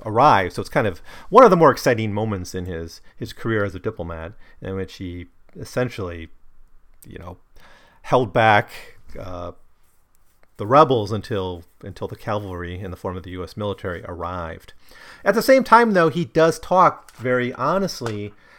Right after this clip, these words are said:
about why the United States is, is intervening.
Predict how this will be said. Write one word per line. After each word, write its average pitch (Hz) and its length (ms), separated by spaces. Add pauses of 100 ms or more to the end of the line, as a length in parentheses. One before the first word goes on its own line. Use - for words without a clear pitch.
(160)
about 123 420
why 127 520
the 117 100
United 104 300
States - 580
is, 90 640 (800)
is 113 160
intervening. 85 640